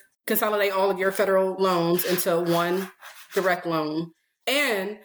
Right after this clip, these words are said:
while you're going through this, this is the big thing with the Fresh Start, is while you're going through this process, they are essentially allowing financial aid administrators to award federal student loans and Pell Grant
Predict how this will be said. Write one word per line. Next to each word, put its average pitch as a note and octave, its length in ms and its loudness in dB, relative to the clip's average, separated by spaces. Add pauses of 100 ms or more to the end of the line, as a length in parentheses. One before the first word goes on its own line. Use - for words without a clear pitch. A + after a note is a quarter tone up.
(160)
while G3+ 260 2
you're F#3+ 120 0
going G3 360 2
through B3 240 -4
this, E4+ 460 2 (220)
this - 140 -4
is F3+ 80 -6
the F3+ 80 -2
big G3+ 300 -2
thing D#3 340 0
with C#3+ 120 -2
the E3 80 -6
Fresh D3+ 260 -2
Start, C#3 380 0 (520)
is E3+ 380 2 (100)
while F3+ 220 0
you're E3+ 100 -4
going F3 300 0
through F3 100 -2
this D#3 180 -4
process, E3 640 -2 (640)
they G3 140 2
are E3+ 160 2
essentially E3+ 800 2 (200)
allowing F3 680 -2
financial F3 420 -2
aid E3+ 100 2
administrators D#3 760 -2 (180)
to F3+ 220 2
award D#3 560 2 (240)
federal D3+ 440 0
student D#3+ 320 0
loans D3+ 600 2 (420)
and D3+ 400 0 (180)
Pell F3+ 300 0
Grant D#3+ 560 -2